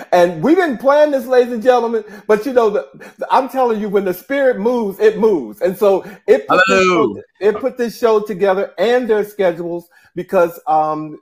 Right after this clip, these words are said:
Speaker 1: these guys are very, very busy. And if you all are ready, I wanna, let, let's get on with the show so we can talk to them. This is like a huge two-parter tonight. So if you guys
Speaker 2: Okay.
Speaker 1: are ready,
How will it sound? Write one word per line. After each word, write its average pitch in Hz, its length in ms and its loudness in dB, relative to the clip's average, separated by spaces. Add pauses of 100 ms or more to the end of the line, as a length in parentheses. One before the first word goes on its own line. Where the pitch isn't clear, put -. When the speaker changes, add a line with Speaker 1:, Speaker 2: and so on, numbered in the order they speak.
Speaker 1:
these 196 280 -8
guys 175 420 0
are 147 140 -4
very, 180 320 -2
very 151 300 -4
busy. 147 560 -8 (340)
And 160 320 -2
if 143 220 -6
you 220 260 -4
all 165 160 0
are 139 60 -4
ready, 147 300 -4
I 143 80 0
wanna, 165 320 -4
let, 151 200 -2
let's 202 220 -4
get 180 160 -2
on 165 160 -4
with 156 80 -14
the 147 80 -12
show 160 380 -2
so 160 100 -10
we 151 140 -6
can 135 160 -12
talk 175 240 -2
to 165 80 -6
them. 165 260 -6 (180)
This 214 160 2
is 170 80 -8
like 156 160 -2
a 127 120 0
huge 214 440 -4
two-parter 165 600 -4
tonight. 101 400 -10
So 156 120 2
if 147 120 -4
you 226 100 -6
guys 190 200 4
Speaker 2:
Okay. 180 80 -4
Speaker 1:
are 151 40 -4
ready, 190 360 2